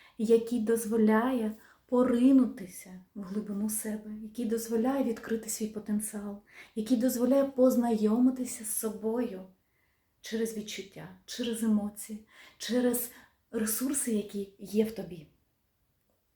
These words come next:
І я пропоную тим людям, яким цікаве все, що знаходиться поза межами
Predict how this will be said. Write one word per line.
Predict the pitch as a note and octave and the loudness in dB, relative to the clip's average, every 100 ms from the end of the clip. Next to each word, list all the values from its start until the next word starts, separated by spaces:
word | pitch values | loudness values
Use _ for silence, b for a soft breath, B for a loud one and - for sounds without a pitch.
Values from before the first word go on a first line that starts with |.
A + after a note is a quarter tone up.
| - | -6
І | G#3 | -4
я | F#3 G3 A#3+ - | -2 -2 -4 -8
пропоную | A3 G#3+ G#3+ G#3+ B3 B3+ - b b b _ _ | -10 4 8 10 8 4 0 b b b _ _
тим | F4 F4 | -4 0
людям, | D4+ D4 C4 C4 B3+ B B | 0 0 0 0 -2 B B
яким | G#3 G#3+ A#3 A3+ | -4 0 0 0
цікаве | - - A3 A3 G#3+ - - _ _ _ _ _ _ | -2 -6 -6 -6 -8 -14 -20 _ _ _ _ _ _
все, | - - A3+ A3+ | -8 -4 -2 -4
що | - G#3 | -4 0
знаходиться | A3 G#3+ C#4 C4+ - | 0 2 0 -2 -4
поза | - G3+ A#3+ A#3+ C4+ | -4 0 2 6 8
межами | C4 B3 B3 A3 G#3 | 8 6 4 2 2